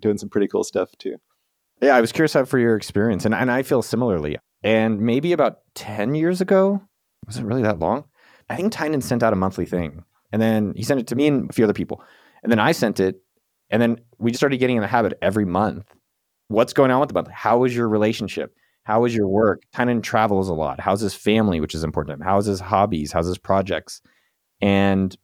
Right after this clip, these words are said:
Speaker 2: there's no set format. There's no, "Here's the exact format that you have to follow." Everyone has their own exact way. Yours are always short and peppy, and then sometimes you have a little
Speaker 1: <laughs>
Speaker 2: darkness in 'em.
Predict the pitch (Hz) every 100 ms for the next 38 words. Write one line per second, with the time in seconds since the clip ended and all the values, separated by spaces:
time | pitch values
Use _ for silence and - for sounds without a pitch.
0 | _ _ _ 123 120 135 - 156 - 180
1 | 76 73 - _ _ - 101 113 110 110
2 | 110 113 110 104 101 95 - - - -
3 | 92 90 90 76 95 85 98 82 92 110
4 | 117 104 92 - 104 110 113 107 101 98
5 | 95 135 180 160 131 127 131 127 _ _
6 | - - 127 120 101 - 104 139 135 147
7 | 107 98 117 110 120 123 123 123 123 123
8 | - 117 127 131 139 143